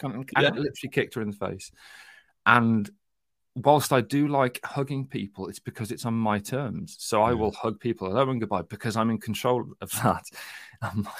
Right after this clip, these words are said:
Speaker 1: I saw that little face, you bastard. But if someone touches me and I don't expect it, I am just, it's spiders crawling over my body and I really can't cope with it. And that, these things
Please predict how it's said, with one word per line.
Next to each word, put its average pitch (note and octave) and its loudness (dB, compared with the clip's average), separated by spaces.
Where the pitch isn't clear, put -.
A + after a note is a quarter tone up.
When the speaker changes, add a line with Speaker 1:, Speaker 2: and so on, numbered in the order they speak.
Speaker 1:
I G#2 -6
saw B2+ 2
that A2+ 2
little G2 -2
face, F#2+ -2
you F#2 -6
bastard. F2+ -4
But G#2+ 6
if G#2+ 2
someone C#3+ 2
touches - -2
me A#2 2
and G#2+ 4
I G#2 4
don't G#2+ 0
expect - -2
it, G2 -2
I G2 4
am G2+ 0
just, A2+ 2
it's - -8
spiders A#2+ 2
crawling G#2+ 0
over G#2+ 2
my G2+ 2
body G2 0
and F#2+ -2
I F#2+ -2
really G2 0
can't F#2+ -6
cope F#2+ -6
with F2 -6
it. G#2 -10
And A2 6
that, G#2+ 0
these D3+ 2
things A#2+ 0